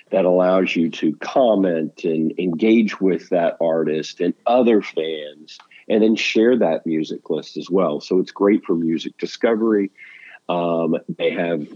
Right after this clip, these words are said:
great activations for sponsorships. Um,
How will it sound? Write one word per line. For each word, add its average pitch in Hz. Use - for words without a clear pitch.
great 101
activations 82
for 82
sponsorships. 101
Um, 76